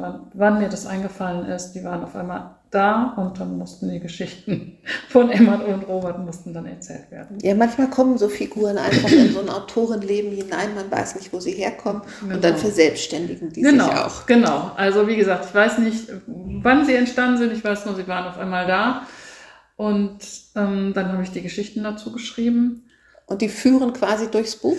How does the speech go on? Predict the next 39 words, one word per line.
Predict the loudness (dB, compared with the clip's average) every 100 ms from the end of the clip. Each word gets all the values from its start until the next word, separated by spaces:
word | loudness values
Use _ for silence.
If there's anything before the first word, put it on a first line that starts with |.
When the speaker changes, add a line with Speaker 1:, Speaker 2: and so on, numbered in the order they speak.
| -2
Speaker 2:
durch | -2 -2
die | -2
Rezepte? | -2 -2 -6 -2 0
Speaker 1:
Ja, | 2 2 0 0
die | -2
führen | 4 6 6 4
zwar | 2 0
jetzt | 0 0 0
nicht | 0 2
unbedingt | 0 0 0
durch | -2 -2
jedes | -2 -2 -4
einzelne | -2 0 2 2 2 2 -2
Rezept, | -4 0 -2 -2 -6 -4
aber | 0 0 2 4 4 2 -2
es | -8
gibt | -10 -10 -8
halt | -4 0 0 0 -2 -10 -16 -8
ein | -6 -2
Intro | 0 0 0 0 2 0 -4 -16 _ _ -8
von | -4 -4 -4
beiden | -4 -4 -4 -4 -2
Handlungssträngen | -4 -4 -6 -8 -6 -2 0 0 0
sozusagen. | -2 -4 -4 -2 -2 0 0 -2 -6 -20 -20 _ -10
Also | -8 -6
es | -6
gibt | -6 -6
ja | -4 -2
einmal, | -2 -2 0 -2 -4 -12 -18 _
äh, | -4
eine | -2 -2 -2 -2 0
Handlung | 0 0 -4
im | -4
Schloss | -2 0 0 -6
und | -10
eine | -8 -6 -6 -6
auf | -8
dem | -8 -8
Piratenschiff. | -10 -8 -4 -4 0 0 2 0 -2 -6